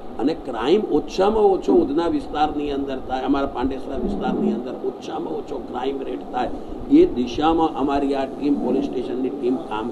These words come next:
કરી રહી છે. હું અત્રે અમારા સી પી સાહેબને અભિનંદન આપું, એમની સાથે સાથે, અ, બધા જ અધિકારીઓ જે અહીંયા છે, અમારા ઝોન, અ, ઝોનના વડા, આ બધાને જ હું અભિનંદન આપું છું. અમારા,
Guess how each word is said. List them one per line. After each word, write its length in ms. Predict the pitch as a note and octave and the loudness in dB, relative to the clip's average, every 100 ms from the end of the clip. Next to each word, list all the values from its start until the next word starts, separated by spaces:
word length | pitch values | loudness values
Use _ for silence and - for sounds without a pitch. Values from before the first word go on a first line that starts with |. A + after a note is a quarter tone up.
| - | -6
કરી 140 | A2 A#2 | -8 -6
રહી 120 | B2+ | -8
છે. 240 | - D3+ - - - - - | -6 -6 -6 -8 -10 -10 0
હું 640 | G2 D#3+ F#3+ G3 - - | 6 10 10 8 0 -4
અત્રે 420 | B2 C3 D3+ C3 - - - - - - - - - | -4 -2 0 0 -2 -8 -12 -12 -12 -12 -12 -10 -2
અમારા 220 | C3 C3+ | 2 2
સી 180 | - A#2+ | 2 0
પી 120 | C#3 | 0
સાહેબને 320 | C#3 C#3+ D3+ | -2 -4 -2
અભિનંદન 520 | C#3+ D3+ D#3 D#3+ D#3+ | 0 0 2 2 2
આપું, 400 | D#3+ D#3 D#3+ D#3 - - - A#2 | 2 2 0 0 -2 -10 -4 2
એમની 180 | C#3+ | 2
સાથે 320 | C#3+ C3+ C#3+ C#3 | 2 0 -2 -2
સાથે, 400 | C#3 C#3 C#3 C3 | -2 0 0 0
અ, 340 | - - B2 A#2+ A#2+ - - B2+ | -2 -6 -4 -2 -2 -2 -4 -4
બધા 240 | A#2 C3 D3+ | -2 2 2
જ 140 | D3 | 2
અધિકારીઓ 600 | - C3+ C#3+ C#3+ C#3 C#3 | 0 2 2 2 2 2
જે 200 | B2+ C#3 | 2 0
અહીંયા 300 | B2+ C3 C3 | 0 -2 -2
છે, 560 | B2 C3 C#3+ - - - - A2+ | -4 -4 -4 -4 -8 -10 -10 -4
અમારા 280 | B2+ C3 | 0 0
ઝોન, 440 | B2 A#2 B2 C3+ C3+ | 0 0 2 2 2
અ, 100 | B2+ B2 A#2+ A#2 A#2 | 0 -2 -2 -4 -2
ઝોનના 380 | A2+ A#2+ C3+ C3 | -2 0 2 2
વડા, 440 | B2 C3 D3 C#3+ - - | 0 0 0 0 -4 -6
આ 60 | |
બધાને 380 | A2+ G#2+ C#3 C#3+ | -4 -2 0 0
જ 40 | |
હું 140 | C#3 C3+ | 2 0
અભિનંદન 500 | A#2+ C#3 C#3 C#3 C#3 | 0 0 0 -2 -2
આપું 300 | - C#3 C3+ | -4 -4 -2
છું. 240 | D3 D#3 - G#2+ - | -2 -2 -4 -8 -6
અમારા, 360 | A2+ C#3 C#3+ | 0 0 0